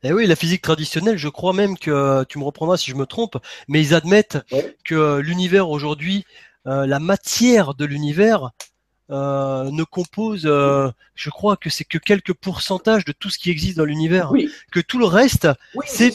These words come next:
Speaker 2: ça, euh,
Speaker 1: l'inconnu.
Speaker 2: tout le
Speaker 1: C'est-à-dire qu'aujourd'hui, on dit que notre physique, que ce qui existe, que ce qui est la réalité, c'est le, la matière. Sauf que la matière dans l'univers, ça représente que quelques pourcentages de ce qu'on connaît. Et on dit que ça,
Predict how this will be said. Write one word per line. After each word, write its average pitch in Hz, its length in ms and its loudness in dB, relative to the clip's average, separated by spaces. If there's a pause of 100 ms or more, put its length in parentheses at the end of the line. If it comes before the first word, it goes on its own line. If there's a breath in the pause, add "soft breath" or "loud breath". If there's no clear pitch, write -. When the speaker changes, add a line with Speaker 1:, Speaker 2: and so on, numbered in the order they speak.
(120)
Speaker 2:
ça, 220 60 8
euh, - 20 10 (140)
Speaker 1:
l'inconnu. 247 340 0
Speaker 2:
tout 262 80 2
le - 60 -2
Speaker 1:
C'est-à-dire 202 460 -2
qu'aujourd'hui, 190 360 -6
on 226 100 0
dit 202 180 -6
que - 100 -6
notre 175 220 -2
physique, 226 520 -6 (460 loud breath)
que 190 100 0
ce - 100 -4
qui 233 140 -2
existe, 220 360 -2
que 156 60 -4
ce - 80 -8
qui 208 140 -2
est 214 60 4
la 202 100 4
réalité, 214 680 -2 (200 soft breath)
c'est 160 300 0
le, 139 180 -4 (260)
la 135 120 -2
matière. 165 760 0 (340 soft breath)
Sauf - 240 -6
que 214 120 -4
la 190 100 6
matière 220 560 0
dans 170 100 -2
l'univers, 214 440 -2
ça - 120 -6
représente 233 400 -6
que 254 80 -8
quelques 294 380 -2 (100)
pourcentages 269 680 0
de 208 60 -6
ce - 100 -12
qu'on 185 100 -2
connaît. 165 400 0 (460)
Et 190 120 6
on 226 120 2
dit 277 160 2
que - 80 -8
ça, 330 320 2